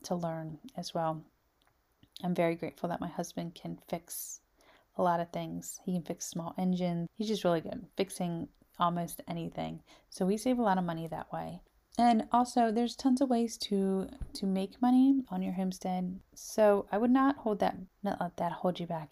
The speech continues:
either. Another thing with the money or not having enough money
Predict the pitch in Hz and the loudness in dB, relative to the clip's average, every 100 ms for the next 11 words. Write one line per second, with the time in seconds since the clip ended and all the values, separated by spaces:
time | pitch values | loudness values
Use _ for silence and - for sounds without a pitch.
0 | - 180 180 165 156 147 _ - _ 190 | -8 -6 -4 -4 -6 -10 _ -20 _ 2
1 | 220 240 247 202 - 190 185 180 180 180 | 4 6 6 4 2 -2 -2 -2 -2 -4
2 | - 180 175 180 180 180 - _ 190 185 | -4 -2 -2 -2 -2 -4 -10 _ -6 -4
3 | 180 - _ _ - 185 185 175 170 - | -6 -10 _ _ -6 -2 -2 -2 -4 -6
4 | 170 170 175 | -6 -4 -6